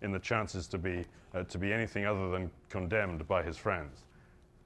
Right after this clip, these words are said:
And so that, that, that allows us to look at this level of speeches. And finally then, level three, the condemnatory speeches. And all three chip in here on this level in these chapters.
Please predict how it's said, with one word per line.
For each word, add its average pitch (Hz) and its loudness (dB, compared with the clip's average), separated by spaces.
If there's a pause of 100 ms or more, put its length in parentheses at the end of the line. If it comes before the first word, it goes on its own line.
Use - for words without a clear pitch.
(140)
And 104 -4
so 123 2
that, 139 4
that, 127 6
that 120 4
allows 120 8
us 107 2
to - -2
look 113 4
at 104 2
this 147 4
level 98 6
of 85 -2
speeches. 101 -2 (280)
And 104 0
finally 160 10
then, 113 6
level 143 10
three, 113 6 (320)
the 110 2
condemnatory 135 8
speeches. 95 -2
And 113 2
all 147 6
three 123 4 (260)
chip 139 4
in 135 6
here 110 6
on 104 4
this 113 2
level 104 6
in 101 2
these 110 4
chapters. 98 2